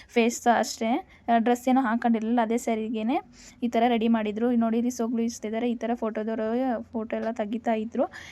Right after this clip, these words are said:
ಹೇಳಿ, ಮತ್ತೆ ಎಲ್ಲದಕ್ಕೂ ಸೋಗ್ಲು ಇಸ್ತಾ ಇದ್ರು. ಐದು ಜನ ಮುತ್ತೈದೆಯರು, ಆ,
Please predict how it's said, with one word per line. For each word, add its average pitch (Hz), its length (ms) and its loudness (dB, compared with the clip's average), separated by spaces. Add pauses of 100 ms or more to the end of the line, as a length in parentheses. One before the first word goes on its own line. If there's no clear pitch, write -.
(140)
ಹೇಳಿ, 226 220 0
ಮತ್ತೆ 240 240 0
ಎಲ್ಲದಕ್ಕೂ 226 440 -2
ಸೋಗ್ಲು 220 380 -4
ಇಸ್ತಾ 220 280 -6
ಇದ್ರು. 214 460 -2 (320)
ಐದು 233 140 2
ಜನ 240 200 4
ಮುತ್ತೈದೆಯರು, 226 560 2
ಆ, 226 40 0